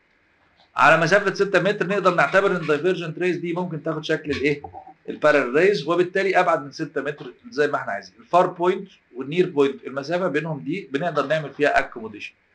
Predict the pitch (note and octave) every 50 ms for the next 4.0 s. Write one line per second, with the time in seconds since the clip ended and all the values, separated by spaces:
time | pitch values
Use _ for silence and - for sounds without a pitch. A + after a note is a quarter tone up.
0 | _ _ _ _ _ _ _ _ C3 C3 E3 G#3 G3 E3 F3+ G#3 G#3+ G#3+ - F#3
1 | E3 E3 F3+ F3 F#3 F#3+ F#3 F3+ E3 D3 C#3+ F3 F3 D3+ - - - - _ _
2 | A#2+ A#2 C3+ C#3+ C#3+ C#3+ E3 E3+ D#3+ - D3 C#3 C3+ B2 B2 - D#3 C#3+ G#2+ F2+
3 | - - _ _ - F#2+ F#2+ G2 - - A2+ A2 A2 C3 C3+ C3+ B2+ B2 B2